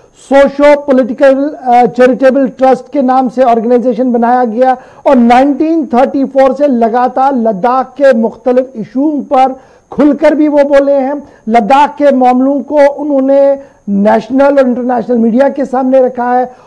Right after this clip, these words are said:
और बहुत देर से, यानी from day one,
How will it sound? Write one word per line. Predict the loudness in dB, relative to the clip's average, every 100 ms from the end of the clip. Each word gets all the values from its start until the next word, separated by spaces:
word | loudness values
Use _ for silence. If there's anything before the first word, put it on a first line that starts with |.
| -4
और | -2
बहुत | -2 0 2 4 4 2 0 -10 -6
देर | 0 2 2
से, | -2 -2 0
यानी | 0 -2 -4 -6 -12 _ 0
from | 2 2
day | 2 4 4
one, | 4 0 -2